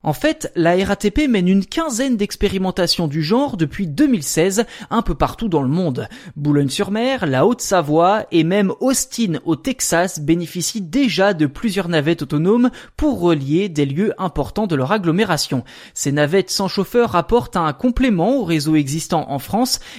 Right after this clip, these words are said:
et devraient même permettre de relier les trois gares parisiennes d'Austerlitz, Bercy et Lyon dès cet été, puisqu'aujourd'hui, il n'y a pas d'autre moyen de les rejoindre avec sa valise qu'en traversant les ponts à pied.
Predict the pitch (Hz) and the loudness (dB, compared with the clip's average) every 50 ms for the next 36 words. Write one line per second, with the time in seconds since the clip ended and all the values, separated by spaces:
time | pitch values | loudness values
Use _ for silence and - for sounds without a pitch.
0 | 180 165 170 156 190 196 170 208 208 226 254 262 247 - 254 220 233 240 262 254 | -2 -2 0 2 2 2 2 2 0 2 0 0 2 0 0 2 2 2 0 0
1 | - - 208 160 170 180 202 214 214 202 254 262 185 151 - - - - - 294 | 0 -2 0 2 2 4 4 2 2 2 0 0 0 0 -2 -2 -4 0 0 0
2 | 277 240 254 220 - - 220 185 190 185 160 151 175 170 156 139 131 127 160 202 | 2 2 0 -2 0 -2 -2 -2 0 -2 0 0 0 0 0 0 -2 0 0 0
3 | 202 - - 170 139 143 143 185 214 - - - - - - 202 - 147 196 214 | 0 0 -2 -2 0 0 0 0 -2 -2 -6 -8 -10 -14 -18 -14 0 0 0 2
4 | 202 202 - - 208 202 208 - - - 151 143 131 131 131 143 175 196 202 160 | 2 -2 -4 -4 -4 -4 -6 -8 -6 -4 -4 -2 -2 -2 0 0 0 -2 -4 -6
5 | 139 131 226 233 233 - 196 - - 143 135 - 175 226 226 - - - 233 - | 0 0 2 2 2 -2 -4 -4 -4 -6 -2 0 0 0 0 -4 -10 -18 -10 -6
6 | 160 156 - - 175 156 147 165 147 135 165 208 247 247 - - - 185 - - | -6 -6 -2 0 0 2 2 2 0 0 2 2 0 0 -2 -8 -18 -10 -2 0
7 | 170 180 190 202 220 214 214 - - 302 302 302 233 247 220 - 220 220 202 202 | 0 2 2 4 2 2 0 0 0 2 2 2 2 -2 -2 0 0 2 2 2
8 | 196 190 185 175 156 156 151 156 156 160 160 139 151 180 202 196 160 139 131 - | 2 2 2 2 2 2 2 2 2 0 -2 0 2 2 2 2 2 0 0 -2
9 | 202 220 202 220 - - - 175 147 143 135 131 139 160 175 170 190 - - - | -2 -2 -2 -4 -2 0 0 2 2 2 2 2 2 0 0 0 -2 -2 -2 -4
10 | - 156 139 - - 208 208 165 151 123 110 - - 175 185 208 - 160 147 135 | -4 -4 -4 0 0 0 0 0 -2 -2 -2 -2 0 0 0 0 -2 -2 -4 -4
11 | 139 - - 180 202 208 - - 131 131 - _ - - - 160 131 - - | -4 -4 -2 -2 -2 -2 -2 -4 -6 -8 -6 _ -8 -4 -4 -4 -4 -6 -10